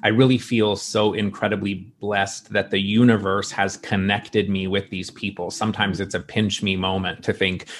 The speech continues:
that I'm actually learning directly from these amazing people. And so, you know, I think of a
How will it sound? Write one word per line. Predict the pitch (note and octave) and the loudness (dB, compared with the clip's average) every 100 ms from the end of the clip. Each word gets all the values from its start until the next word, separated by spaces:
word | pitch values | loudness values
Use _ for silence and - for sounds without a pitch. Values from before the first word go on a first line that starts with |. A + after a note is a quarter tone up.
| - | 0
that | G#2 G2+ | 4 6
I'm | G2+ | 6
actually | G2+ G#2 - G#2+ | 2 0 0 2
learning | G#2+ G#2 G#2+ A2+ G#2 G2+ | 2 2 2 2 2 0
directly | G2 G2 G2 - G#2 | 0 2 2 2 0
from | F#2+ F#2+ F#2 | 0 -2 -2
these | F#2 F#2+ F#2 | -4 -6 -6
amazing | G#2 G2 F#2 F#2+ F#2 F2+ F2+ | -2 -2 -2 -4 -6 -8 -8
people. | - F#2+ F#2 F#2+ | -8 -6 -6 -4
And | F#2+ F#2+ | -4 0
so, | G#2 G2 - - - - - - | 0 0 -4 -18 -18 -20 -6 2
you | D#3 | 4
know, | - | 4
I | B2+ | 2
think | C3 - D#3+ - | 2 2 0 2
of | A#2+ A2 | 2 4
a | G#2+ | 2